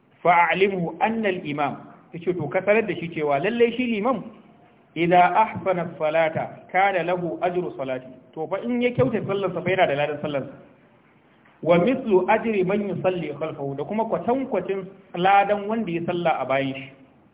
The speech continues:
"Wa idza asaa," in liman ya munana, "kana alaihi wizru isaatihi wa wizru man yusalli khalfahu."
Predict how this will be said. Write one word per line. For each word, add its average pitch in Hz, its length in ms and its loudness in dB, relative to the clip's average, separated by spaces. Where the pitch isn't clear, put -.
"Wa 190 180 6
idza 220 500 4
asaa," 202 600 4
in 277 160 0
liman 220 340 0
ya 196 80 -2
munana, 165 580 -4
"kana 208 320 0
alaihi 190 280 -2
wizru 180 600 -4
isaatihi 156 720 -4
wa 147 160 -6
wizru 180 320 -4
man 175 200 -6
yusalli 147 440 -6
khalfahu." 135 320 -8